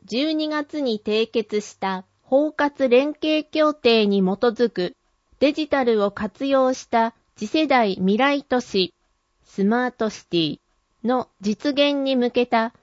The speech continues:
競争プロジェクトの推進を全庁挙げて一層加速するため、令和六年四月、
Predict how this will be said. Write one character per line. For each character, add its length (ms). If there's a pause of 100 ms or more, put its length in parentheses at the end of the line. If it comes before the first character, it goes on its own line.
(300)
競 220
争 400
プ 160
ロ 100
ジ 120
ェ 40
ク 140
ト 140
の 140
推 300
進 400
を 240 (540)
全 280
庁 360
挙 200
げ 140
て 380 (240)
一 180
層 460
加 160
速 320
す 180
る 140
た 160
め、 260 (580)
令 280
和 160
六 320
年 260
四 240
月、 480